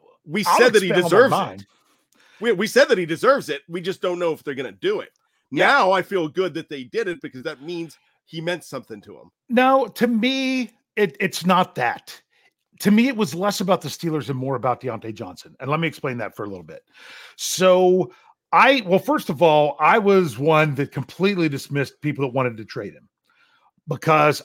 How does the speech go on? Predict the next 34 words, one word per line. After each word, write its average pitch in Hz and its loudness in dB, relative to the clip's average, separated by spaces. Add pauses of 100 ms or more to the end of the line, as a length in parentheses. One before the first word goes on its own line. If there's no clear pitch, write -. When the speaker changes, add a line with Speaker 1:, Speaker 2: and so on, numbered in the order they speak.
Speaker 2:
I 131 2
didn't 202 -2
like 185 2
that 170 2
notion. 147 -2
I'd 120 -2
said 165 2
it 165 0
in 131 -6
a 120 -6
number 202 4
of 196 4
shows, 139 2
but 120 -8
I'll 113 -4
say 180 2
it 135 4
one 202 4
last 240 4
time 156 -2
just 160 -4
to 156 -16
get 160 -2
it 151 -2
out 135 -2
there. 123 -2 (520)
Why 147 4
would 226 -2
the 226 -4
Steelers 147 -4
own, 160 -4 (280)
w-, 180 -12
with 160 -6
they, 208 4